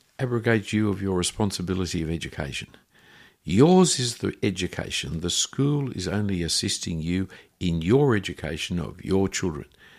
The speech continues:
You need to spend the time with them and not just leave it to the schools to be doing what they're doing.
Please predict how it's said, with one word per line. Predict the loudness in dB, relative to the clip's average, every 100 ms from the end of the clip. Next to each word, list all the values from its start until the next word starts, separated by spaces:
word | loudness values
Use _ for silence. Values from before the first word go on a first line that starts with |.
| -20 _ -14
You | 0 4 6
need | 4 2
to | -4
spend | -2 -4 -4
the | -8
time | -6 -2 0 0 -2 -6 _ _
with | 2 4 2 0
them | -2 -2 -8 -12 -16 -20 -20 _ -6
and | -2 0
not | 0
just | -2 -4 -4
leave | 0 4 4 2
it | -6 -8
to | -8
the | -2
schools | -2 0 0 0 -4 -8 -8
to | -6
be | -6 -2
doing | 0 0 0
what | -4
they're | -4 -6
doing. | -6 -8 -6 -8